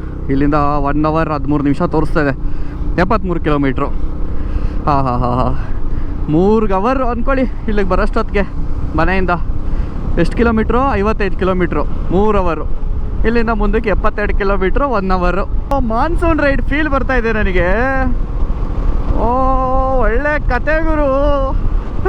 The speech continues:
<laughs> ನೆನ್ನೆ ಎಗ್ದಿದ್ ವೆದರ್‌ಗೂ ಇವತ್ತಿರೋ ವೆದರ್‌ಗೂ ಅಜಗಜಾಂತರ ವ್ಯತ್ಯಾಸ. ಹಿಂಗಾಗುತ್ತೆ ಒಂದೇ ದಿನಕ್ಕೆ ಅಂತ ಯೋಚನೆನೂ ಮಾಡಿರ್ಲಿಲ್ಲ. ದೇವ್ರಾಣೆ, ಎಲ್ಲೋ ಮಲೆನಾಡು ಕಡೆ ಮಾನ್ಸೂನ್ ರೈಡ್‌ಗೆ ಹೋಗ್ತಾ ಇದ್ದೀನಿ ನಾನು ಅನ್ನೋ ಫೀಲ್ ಬರ್ತಾ ಇದೆ ನನಗೆ.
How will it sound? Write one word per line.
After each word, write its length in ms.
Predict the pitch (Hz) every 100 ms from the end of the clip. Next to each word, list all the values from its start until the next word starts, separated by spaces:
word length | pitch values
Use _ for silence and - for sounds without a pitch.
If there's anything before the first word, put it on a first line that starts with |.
| 403 - 277
<laughs> 80 | 233
ನೆನ್ನೆ 520 | 240 247 320 320 302 330 339 311 - - - - - -
ಎಗ್ದಿದ್ 380 | 403 - 320 311
ವೆದರ್‌ಗೂ 680 | 247 247 285 277 233 262 240
ಇವತ್ತಿರೋ 640 | 214 247 320 311 294 277
ವೆದರ್‌ಗೂ 840 | 247 233 247 240 214 214 196 160 - - - - - - - -
ಅಜಗಜಾಂತರ 840 | - - 311 302 294 285 320 359 311
ವ್ಯತ್ಯಾಸ. 600 | 285 247 - 294 294 - 277 233 170 127 - - - - - - - - - 220
ಹಿಂಗಾಗುತ್ತೆ 680 | 254 254 247 311 320 - 330
ಒಂದೇ 380 | 311 302 330
ದಿನಕ್ಕೆ 260 | 320 320 294
ಅಂತ 140 | 294
ಯೋಚನೆನೂ 600 | 277 247 285 - 302 302
ಮಾಡಿರ್ಲಿಲ್ಲ. 540 | 285 277 277 262 269 247 208 170 - - - - 160
ದೇವ್ರಾಣೆ, 640 | 220 311 330 311 302 311
ಎಲ್ಲೋ 260 | 262 277
ಮಲೆನಾಡು 500 | 294 247 262 320 294
ಕಡೆ 160 | 277 285
ಮಾನ್ಸೂನ್ 420 | 262 277 311 302
ರೈಡ್‌ಗೆ 240 | 285 277 269
ಹೋಗ್ತಾ 220 | 277 269
ಇದ್ದೀನಿ 200 | 262 262
ನಾನು 160 | 262
ಅನ್ನೋ 160 | 247 233
ಫೀಲ್ 220 | 269 294
ಬರ್ತಾ 180 | 277 262
ಇದೆ 160 | 254 247
ನನಗೆ. 480 | 233 208 196 165